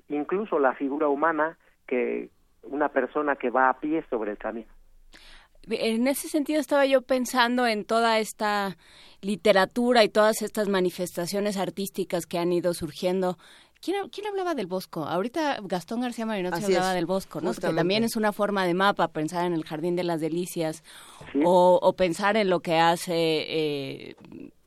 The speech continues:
Speaker 2: por supuesto, eh, Dante con su, con su Divina Comedia, es otro tipo de mapa. Pensar
Speaker 1: Sí.
Speaker 2: en, en este, todo este tipo de sagas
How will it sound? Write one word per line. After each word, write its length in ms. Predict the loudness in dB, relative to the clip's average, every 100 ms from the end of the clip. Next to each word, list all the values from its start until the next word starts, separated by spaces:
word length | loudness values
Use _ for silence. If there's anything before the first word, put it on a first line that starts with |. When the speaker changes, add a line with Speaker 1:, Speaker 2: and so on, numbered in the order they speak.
| -20 -16
Speaker 2:
por 180 | -6 -6
supuesto, 680 | -6 -6 -4 -4 -2 -2 -2 -4
eh, 320 | -4 -4 -2
Dante 460 | 0 2 2 0 -4
con 200 | -4 -8
su, 240 | -10 -14
con 180 | -10 -10
su 100 | -8
Divina 280 | -4 -2 -4
Comedia, 380 | -4 -4 0 -2
es 100 | -4
otro 240 | -6 -8
tipo 200 | -6 -2
de 100 | 2
mapa. 420 | 4 4 4 0 -2 -12 -18 -18 -4
Pensar 520 | 0 0 4 4 4
Speaker 1:
Sí. 60 | 2
Speaker 2:
en, 360 | 2 2 2 0 0
en 380 | 4 4 4 4
este, 340 | 2 0 0
todo 160 | 2 2
este 140 | 2
tipo 200 | -2 4
de 100 | 4
sagas 560 | 6 6 8 8 6